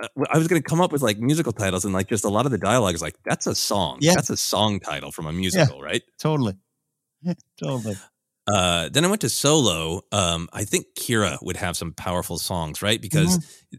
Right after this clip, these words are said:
Speaker 1: the other idea about musicals, right, is you, you sing what the character can't express any other way when they're a-, at the peak of emotion and something has to burst.
Speaker 2: Yeah.
Speaker 1: Um, so I could see a song like, uh,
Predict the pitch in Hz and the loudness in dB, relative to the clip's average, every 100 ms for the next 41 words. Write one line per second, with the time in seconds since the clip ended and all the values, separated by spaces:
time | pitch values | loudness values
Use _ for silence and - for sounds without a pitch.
0 | - 123 135 127 123 113 113 107 113 107 | -4 2 6 6 6 4 2 0 -2 0
1 | 101 90 92 92 90 85 92 90 - 104 | -2 -2 0 -2 -2 -4 -4 -4 -4 -4
2 | 98 - 143 139 135 127 - _ - 107 | -2 0 2 4 2 0 -6 _ -6 0
3 | 104 104 104 92 - - 135 117 110 - | 0 0 -2 -4 -4 -6 2 2 2 0
4 | 101 90 - 110 101 - - 90 98 90 | -4 -4 -6 -4 -4 -6 -6 -4 -2 -2
5 | 85 85 82 78 78 80 87 - 95 - | 0 0 -2 -2 -4 -8 -10 -8 -8 -6
6 | 95 - 92 85 - 147 135 123 113 107 | -8 -4 -6 -6 -4 -2 -2 -2 -2 2
7 | 104 107 90 82 80 - 104 98 87 - | 2 2 -2 -4 -4 -4 -4 -2 -4 -6
8 | 80 73 - 87 65 - - _ 92 80 | -10 -14 -10 -8 -6 -8 -10 _ -12 -12
9 | - - 95 82 78 - _ _ - 104 | -16 -6 -4 -2 -6 -14 _ _ -8 -4
10 | 127 139 139 127 98 98 - 104 101 95 | 0 0 2 2 2 0 0 0 0 0
11 | 95 - - 92 - - 95 85 80 80 | -4 -8 -6 -6 -6 -6 -4 -2 -4 -6